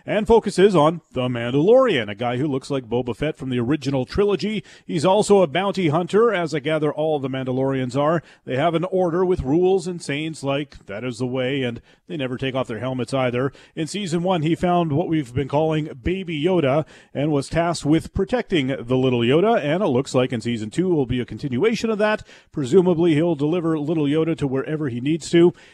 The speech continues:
and he gets in adventures along the way. It's very much a, a space western, and the Mandalorian is Clint Eastwood. The show was sort of a surprise hit when it debuted last year. I mean, it's Star Wars, so obviously people were excited and going to watch it,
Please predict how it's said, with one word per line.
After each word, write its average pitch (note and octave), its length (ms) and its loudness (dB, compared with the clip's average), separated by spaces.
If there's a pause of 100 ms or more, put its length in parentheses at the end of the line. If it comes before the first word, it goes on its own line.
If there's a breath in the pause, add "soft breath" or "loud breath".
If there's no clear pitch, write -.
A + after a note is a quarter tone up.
(120)
and - 100 2
he D4 80 -2
gets G#3+ 180 0
in G3 80 2
adventures D3 440 0
along C3+ 320 2
the C3 40 4
way. C#3 200 0
It's C#3+ 100 -2
very A#3+ 260 2
much E3+ 220 2
a, D3 260 4
a D3+ 80 -2
space - 440 -4
western, D#3+ 500 0
and C3+ 140 -2
the B2+ 40 0
Mandalorian C#3 680 0
is B2 140 -6
Clint D#3 300 -2
Eastwood. C#3 400 0 (340 loud breath)
The F3+ 120 4
show B3+ 220 8
was A#3 160 8
sort C#4 200 0
of A#3+ 40 4
a A3+ 80 2
surprise G#3 540 -2
hit A#3+ 200 2
when G3+ 120 2
it F3+ 140 -2
debuted F3 600 -2
last D#3+ 480 -4
year. E3+ 300 0
I E3+ 40 0
mean, F3+ 200 -2
it's - 160 -4
Star F#3 260 -2
Wars, D#3 300 0
so C3 160 0
obviously D3 400 -2
people C#3+ 240 -4
were B2+ 260 -2
excited D#3 480 -4
and A#2+ 140 -8
going C#3 180 -4
to A#2 80 -6
watch C#3+ 320 -6
it, C3 160 -4